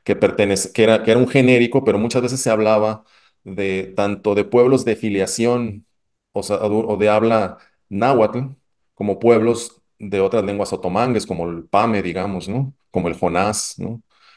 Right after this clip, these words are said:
Entonces, estos llamados pueblos chichimecas, que eran seminómadas, que un-, después de la caída del Teo-, de Teotihuacán, estaban por toda esta región, en algún momento se les nombra de manera despectiva, y en algunos momentos, pues, se les, se les, eh, se les tiene esa,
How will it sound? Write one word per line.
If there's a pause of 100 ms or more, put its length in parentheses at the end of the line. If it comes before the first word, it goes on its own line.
Entonces, (380)
estos
llamados
pueblos
chichimecas,
que
eran
seminómadas,
que
un-,
después
de
la
caída
del
Teo-,
de
Teotihuacán, (440)
estaban
por
toda
esta
región, (460)
en
algún
momento
se
les
nombra
de
manera
despectiva, (200)
y
en
algunos
momentos,
pues,
se
les,
se
les,
eh,
se
les
tiene
esa,